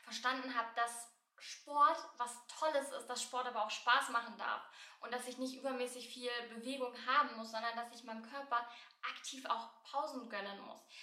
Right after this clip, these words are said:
Thema Perioden-Recovery, das Link, äh, den Link dazu besch-, packe ich dir auch in die Beschreibung. Da habe ich auch schon mal ein Video zu gemacht, wie ich meine Periode wiederbekommen habe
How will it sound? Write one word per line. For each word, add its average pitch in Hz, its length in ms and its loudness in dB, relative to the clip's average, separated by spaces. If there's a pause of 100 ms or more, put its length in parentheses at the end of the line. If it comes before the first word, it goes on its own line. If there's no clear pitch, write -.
(120)
Thema 220 240 -2
Perioden-Recovery, 226 920 -8
das 196 160 -10
Link, 247 240 -4
äh, 208 460 -6
den 214 120 -6
Link 262 220 -6
dazu 214 420 -10
besch-, - 380 -8
packe 226 140 -10
ich - 60 -16
dir - 160 -2
auch 226 140 -2
in 196 60 -10
die 190 80 -16
Beschreibung. 196 520 -6 (280)
Da 208 60 -6
habe 208 100 -6
ich 202 80 -6
auch 208 100 -2
schon 208 160 -8
mal 190 120 -10
ein 196 120 -12
Video 220 260 -12
zu - 140 -20
gemacht, 190 300 -14
wie - 80 -12
ich 220 120 -12
meine 202 200 -4
Periode 202 500 -12
wiederbekommen 202 580 -4
habe 170 140 -8